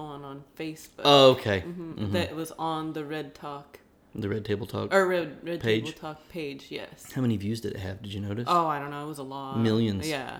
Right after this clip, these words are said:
Speaker 2: Yeah. Um,
Speaker 1: Or hundreds of thousands at least.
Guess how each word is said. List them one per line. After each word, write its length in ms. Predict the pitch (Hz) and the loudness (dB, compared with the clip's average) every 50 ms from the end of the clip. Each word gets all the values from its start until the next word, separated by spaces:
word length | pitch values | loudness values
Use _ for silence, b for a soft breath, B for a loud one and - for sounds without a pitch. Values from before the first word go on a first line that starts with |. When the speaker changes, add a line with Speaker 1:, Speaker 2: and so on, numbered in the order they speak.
| - - | -8 -4
Speaker 2:
Yeah. 200 | 110 98 92 87 - b b b b b b b b b b - | -4 -4 -4 -4 -8 b b b b b b b b b b -2
Um, 600 | - 113 110 104 104 101 98 101 101 92 90 87 - _ - | 0 2 4 4 4 2 0 0 -2 -4 -6 -8 -12 _ -10
Speaker 1:
Or 80 | 160 | -8
hundreds 400 | 160 170 185 180 156 151 143 135 | -6 -6 -6 -6 -6 -8 -10 -12
of 80 | 139 139 | -14 -12
thousands 480 | - 147 147 147 147 139 131 139 135 - | -10 -8 -8 -8 -8 -10 -12 -14 -16 -14
at 100 | - - | -14 -14
least. 540 | 151 139 135 135 147 147 - - - - | -12 -12 -10 -12 -12 -14 -18 -20 -20 -20